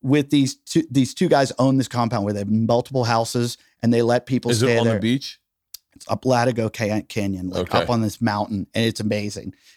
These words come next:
Speaker 1: And he can do all his training up there, but he decided he wanted to buy a house at altitude for training.
Speaker 2: Yeah.
Speaker 1: So he bought this house up in, up near Big Bear. And I went up there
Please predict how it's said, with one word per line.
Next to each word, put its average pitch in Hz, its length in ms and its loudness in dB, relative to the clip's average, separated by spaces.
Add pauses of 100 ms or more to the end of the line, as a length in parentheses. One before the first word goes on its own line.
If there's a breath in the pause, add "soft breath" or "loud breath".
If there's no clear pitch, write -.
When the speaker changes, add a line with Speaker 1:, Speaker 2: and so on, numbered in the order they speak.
(140)
Speaker 1:
And 113 240 0
he 120 160 -4
can 127 120 -2
do 120 140 2
all 123 100 4
his 131 100 -2
training 123 320 0
up 113 120 -2
there, 107 140 0
but 107 100 -4
he 107 100 -2
decided 139 520 0
he 127 80 0
wanted 120 200 0
to 117 60 -2
buy 110 200 -2
a 101 40 -6
house 110 460 -4 (340)
at 110 80 -2
altitude 113 720 -2 (540)
for 110 320 0 (180)
training. 117 480 -2
Speaker 2:
Yeah. 98 220 2 (160)
Speaker 1:
So - 140 0
he 143 40 2
bought 165 300 2
this 160 140 0
house 127 280 2
up 117 160 0
in, 110 240 0 (220)
up 120 160 0
near 120 140 2
Big 101 240 -2
Bear. - 240 -12 (380)
And 104 120 0
I 113 60 2
went 120 200 2
up 117 140 -2
there 104 340 -2